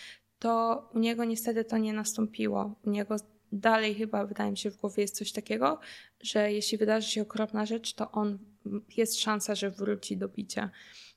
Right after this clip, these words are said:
Ja też nie mówię, że jakby u mnie jest tak, że ja obiecuję, że do końca życia nie będę palić, ale, y, nawet jak byłam na terapii, to mówiłam mojej terapeutce, że jakby ktoś mi postawił przede mną,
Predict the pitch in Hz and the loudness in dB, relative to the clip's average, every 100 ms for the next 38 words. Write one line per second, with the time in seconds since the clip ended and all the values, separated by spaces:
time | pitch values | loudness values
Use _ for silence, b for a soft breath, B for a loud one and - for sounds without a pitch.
0 | - - 226 226 220 240 233 233 226 226 | -8 2 4 4 0 0 2 2 0 0
1 | 226 226 - 214 208 214 233 233 208 202 | 0 -2 -2 -2 0 0 2 2 0 0
2 | 220 208 208 202 202 202 208 208 B B | -2 0 0 0 0 2 0 -2 B B
3 | B B _ 226 208 220 226 214 214 214 | B B _ 2 2 2 2 2 0 2
4 | 233 233 220 214 208 208 - 208 208 208 | 4 4 4 2 2 -2 -2 0 0 0
5 | 208 208 214 220 214 202 - 202 202 247 | 0 2 2 4 2 0 0 0 0 0
6 | - - _ _ _ _ _ _ _ - | -6 -10 _ _ _ _ _ _ _ -20
7 | _ - 220 226 226 - - 226 214 220 | _ -2 2 6 4 4 0 0 2 0
8 | 233 226 220 220 226 220 226 220 220 226 | -2 0 4 4 2 2 2 2 0 4
9 | 220 226 202 196 196 208 196 196 202 101 | 4 2 -2 -2 -2 -4 -2 -4 -4 -2
10 | 101 202 196 - 202 202 B B - 208 | -2 0 -2 -2 -6 -6 B B -6 2
11 | 214 208 220 - 247 247 240 226 220 226 | 4 4 0 0 -2 0 0 0 0 -2
12 | 220 233 226 226 220 - 226 214 214 220 | 0 2 2 0 -2 -2 0 2 2 0
13 | 220 226 | 0 -4